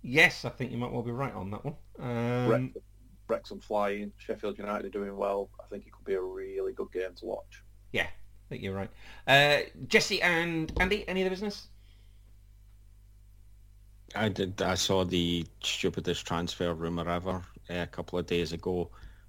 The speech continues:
Speaker 3: with the suggestion that, um, Alfredo Morelos' agent, who I understand kinda is the agent for a few players at this club, had apparently been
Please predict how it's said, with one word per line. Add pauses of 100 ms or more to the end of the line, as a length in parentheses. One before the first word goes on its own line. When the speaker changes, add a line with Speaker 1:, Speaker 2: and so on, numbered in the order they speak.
Speaker 3:
with
the
suggestion
that, (140)
um, (360)
Alfredo
Morelos' (100)
agent, (640)
who
I
understand (540)
kinda (800)
is (540)
the
agent
for
a
few
players
at
this
club, (480)
had
apparently
been